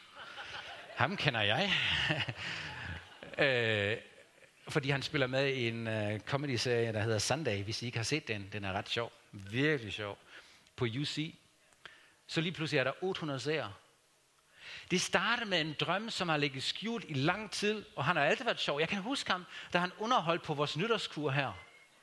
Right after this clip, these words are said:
par år siden. Hvis der er nogen af jer, der har været der den aften,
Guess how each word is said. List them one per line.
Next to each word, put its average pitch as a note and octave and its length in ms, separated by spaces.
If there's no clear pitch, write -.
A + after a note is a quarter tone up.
par D#3+ 120
år D#3 200
siden. C#3+ 400
Hvis D3 140
der E3+ 100
er D3+ 40
nogen F#3+ 180
af F3 80
jer, F3+ 80
der F3+ 80
har D3 160
været D#3 200
der F3 80
den D3 180
aften, C#3+ 460